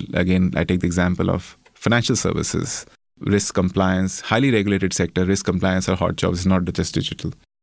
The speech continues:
So then I say, "Okay, listen, if I'm, if I'm just graduating today, do I want to join a Big Four audit firm or join a bank?" Maybe I join a Big Four today, but I keep an eye on what the bank is doing, and then see, you know,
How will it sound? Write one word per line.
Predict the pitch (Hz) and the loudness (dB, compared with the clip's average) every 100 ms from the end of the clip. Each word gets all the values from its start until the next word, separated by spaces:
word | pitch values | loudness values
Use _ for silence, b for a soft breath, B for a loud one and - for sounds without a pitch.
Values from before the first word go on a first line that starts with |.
| _ | _
So | - | 0
then | 98 107 | 2 2
I | 101 | 2
say, | 101 | 2
"Okay, | 92 101 | 0 0
listen, | 92 92 - 92 - | 0 0 -2 -4 -2
if | 95 98 | 0 2
I'm, | 101 - - - - | 0 -2 -12 -8 -2
if | 101 | 0
I'm | 95 92 | 2 2
just | 101 - | 2 2
graduating | 95 90 90 92 | 0 2 2 0
today, | 90 90 87 - - _ _ _ - | 2 2 0 -2 -10 _ _ _ -2
do | 98 107 | 2 4
I | |
want | 104 101 | 4 4
to | 98 | 2
join | 92 92 92 92 87 - - | 2 2 2 0 -2 -6 -2
a | 92 85 85 - - 202 | 0 2 0 -6 -4 0
Big | 98 202 | 0 -2
Four | - 95 82 107 - | 0 0 2 -2 -6
audit | - 90 90 - | -2 0 0 -2
firm | - - - 107 _ _ | -2 -2 -2 -6 _ _
or | - 101 | 0 2
join | 101 92 90 | 2 2 2
a | 87 | 0
bank?" | 82 82 - | 0 -2 -2
Maybe | 110 123 147 139 _ - | 0 2 2 -2 _ -2
I | 101 101 | 0 2
join | 117 127 | 2 2
a | 113 | 2
Big | 107 | 0
Four | - 110 | 2 2
today, | 110 117 | 4 2
but | 107 | 2
I | |
keep | 101 113 - | 0 0 2
an | |
eye | 104 104 | 2 2
on | 104 | 2
what | 104 | 2
the | 98 | 2
bank | 95 104 127 | 2 0 0
is | 95 | -2
doing, | 87 80 98 - _ - | 0 -2 -4 -8 _ -2
and | - 98 | 0 4
then | 104 104 | 4 2
see, | - 107 | 2 2
you | 98 | 4
know, | 101 101 98 | 4 4 2